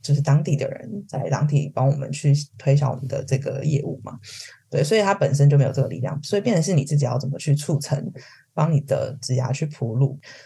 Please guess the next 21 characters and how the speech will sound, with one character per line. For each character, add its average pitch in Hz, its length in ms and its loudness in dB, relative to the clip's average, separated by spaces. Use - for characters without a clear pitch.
所 - 120 -4
以 214 60 4
我 - 20 2
当 190 200 0
时 151 160 4
其 143 120 2
实 123 80 4
就， 151 160 4
就 156 160 2
知 139 160 0
道， 135 200 0
就 135 120 2
是 143 80 6
第 185 140 -2
一 - 20 -4
个 151 80 4
公 139 200 4
司 139 120 0
并 139 240 0
没 143 60 -4
有 139 300 -8